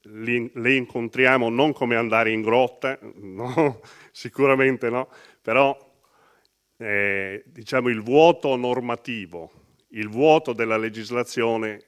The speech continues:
è quella questione di cui ci dobbiamo occupare. Forse possiamo dare una risposta più certa, se voi ci aiutate a colmare questo vuoto. Voi il vuoto non lo dovete colmare, voi lo, lo dovete do-, percorrere e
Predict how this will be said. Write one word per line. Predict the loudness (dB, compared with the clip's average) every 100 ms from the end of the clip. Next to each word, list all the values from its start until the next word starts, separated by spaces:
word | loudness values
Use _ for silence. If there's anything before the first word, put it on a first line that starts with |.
| -6
è | -4 -4
quella | -2 -2 -2
questione | -4 -4 -2 -2
di | -4
cui | -6 -8
ci | -6
dobbiamo | -8 -4 -4 -6
occupare. | -10 -6 -2 0 -2 -10 -18 _
Forse | _ -4 -2 -4
possiamo | -10 -10 -8 -6
dare | -2 -2
una | -2 -6
risposta | -10 -6 -6 -6
più | -12 -12
certa, | -6 -4 -4 -6 -18 -20 _ _ _ _ _ _ _ _
se | -16 -6 -2
voi | 2 2
ci | 2 -4
aiutate | -4 -4 -2 -2 -4 -12 -18 _ _ _ _ _
a | -8 -6
colmare | 0 0 2 2 2
questo | -4 -6 -6
vuoto. | -4 -4 -4 -8
Voi | -2 -2
il | 0
vuoto | 0 0 -2
non | -4 -4
lo | -2
dovete | -2 -4 -6 -10
colmare, | -12 -14 -16 -16 -20 -20 _ _ _ _
voi | -4 0 2
lo, | 0
lo | -6 -6 -4
dovete | -2 -2 -2 -4 -4 -4 -6 _ _ _ _ _ -18
do-, | -18 _ _ _ _ _ -4
percorrere | -4 -2 2 2 4 0 -2 -4
e | -6 -12 -12